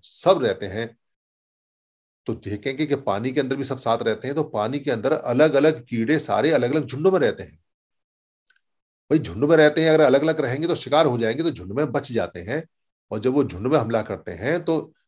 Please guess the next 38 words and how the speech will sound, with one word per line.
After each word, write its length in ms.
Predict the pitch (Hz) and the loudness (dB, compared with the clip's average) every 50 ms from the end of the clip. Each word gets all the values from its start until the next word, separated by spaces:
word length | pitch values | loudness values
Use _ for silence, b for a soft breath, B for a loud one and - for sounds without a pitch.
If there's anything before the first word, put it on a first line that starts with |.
| _ _ _ | _ _ _
जो 80 | - 143 | -4 -4
उनका 180 | 147 143 - 120 | -2 -2 -2 -4
शिकार 320 | - - 113 120 120 123 | -4 -4 0 0 0 0
करने 220 | 123 123 113 110 | 0 -4 -4 -4
आता 180 | 98 92 - 131 | -4 -2 0 0
है, 60 | 143 | 0
उसको 220 | 143 139 - 165 151 | 0 -2 -4 -4 -2
मार 240 | 120 113 113 113 | 0 0 0 0
गिराते 300 | 95 95 85 76 - - | -2 -4 -10 -12 -14 -16
भी 120 | 71 - - | -20 -20 -20
हैं। 120 | - _ _ _ _ _ _ _ _ _ _ _ _ _ _ _ _ _ _ _ _ _ _ _ _ _ _ _ _ _ - | -20 _ _ _ _ _ _ _ _ _ _ _ _ _ _ _ _ _ _ _ _ _ _ _ _ _ _ _ _ _ -14
तो 60 | 90 | -8
जानवर 360 | 82 - 117 120 123 127 127 | -2 2 2 4 4 2 2
सारे 260 | - - 110 110 117 | 2 0 0 0 0
इकट्ठे 280 | 117 117 - - - 113 | -2 -4 -6 -6 -2 -2
रहते 260 | 104 104 98 - 101 | 0 0 -2 -2 -6
हैं। 240 | 90 87 92 95 - _ _ _ _ _ _ _ _ _ _ _ | -8 -10 -12 -18 -20 _ _ _ _ _ _ _ _ _ _ _
तो 80 | - 123 | -6 0
क्या 140 | 127 160 143 | 2 2 2
पक्षी 440 | 131 - 131 127 - - - 156 156 | 4 2 0 -2 -2 -2 0 0 2
जो 160 | 131 135 123 | 2 2 2
हैं, 160 | 110 127 147 | 2 2 2
वो 220 | 143 117 120 143 | 2 2 2 2
भी 100 | 151 165 160 151 - - - - | 4 4 2 2 -2 -6 -10 -14
झुंड 200 | 131 123 127 131 | -8 -6 -4 -2
में 120 | 151 147 143 | 0 2 4
रहते 220 | 139 135 131 135 | 4 4 2 0
हैं? 240 | 120 113 107 85 - _ _ _ _ _ _ _ _ | -2 -6 -6 -10 -14 _ _ _ _ _ _ _ _
तो 60 | - 127 | -4 -4
पक्षियों 440 | 131 - 131 127 - - 151 151 | -2 -4 -4 -4 -4 -4 -4 -2
के 160 | 147 151 175 - | 0 0 0 0
समूह 340 | - - 123 113 123 139 139 | 0 -2 -2 -2 -2 -2 0
के 80 | 175 160 | 0 -2
समूह 280 | - - 131 160 185 | 0 0 2 4 4
झुंड 200 | 160 123 120 127 | 4 2 0 -4
में 80 | 110 95 | -4 -4
रहते 240 | 87 82 - - - | -6 -8 -10 -14 -18
हैं। 120 | - - | -20 -20